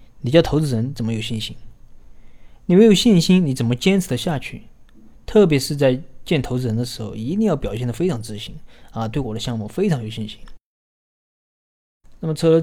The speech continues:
除了这些注意的点之外，还有一，还有一个误区，有的创业者啊，喜欢把这个团队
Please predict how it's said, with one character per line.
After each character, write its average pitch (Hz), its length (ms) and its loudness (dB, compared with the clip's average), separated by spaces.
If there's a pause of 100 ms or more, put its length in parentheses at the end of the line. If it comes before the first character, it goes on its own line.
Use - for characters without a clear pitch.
除 - 160 2
了 165 80 6
这 175 100 4
些 170 100 8
注 196 220 2
意 170 80 4
的 131 180 4
点 107 220 0
之 135 100 -4
外， 120 200 0
还 139 160 0
有 151 100 2
一， 131 180 -2 (640)
还 - 80 -2
有 170 80 6
一 170 100 4
个 165 80 6
误 202 200 4
区， 143 320 -6 (720)
有 127 180 0
的 143 80 4
创 185 200 4
业 147 60 2
者 113 160 -4
啊， 107 80 -6
喜 - 180 -8
欢 131 240 0
把 110 160 -4
这 131 140 -6
个 127 80 -2
团 - 300 0
队 156 260 2